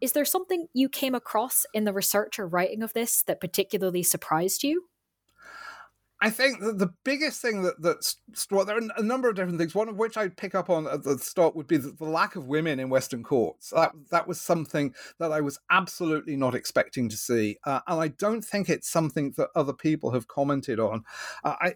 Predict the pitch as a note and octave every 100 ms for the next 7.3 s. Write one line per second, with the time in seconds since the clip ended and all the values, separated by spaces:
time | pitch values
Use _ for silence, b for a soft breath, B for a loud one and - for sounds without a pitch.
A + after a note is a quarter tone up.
0 | - E3 F3 - G#3 - D#3 D#3+ D#3+ C#3+
1 | D3 C#3+ - - B2+ - - C#3 C3 -
2 | A2+ A#2+ C3+ A2+ - C#3 C#3+ B2 B2+ A#2+
3 | C3 - C3+ C3 A#2+ - - B B -
4 | D3+ D#3+ D#3 C3+ D#3 D3+ - D#3 - E3+
5 | E3 D3 D#3+ C#3 C3 B2+ A#2+ A2 C3+ C3
6 | A#2 - - C3 B2+ G#2 - B B B
7 | B D#3+ D3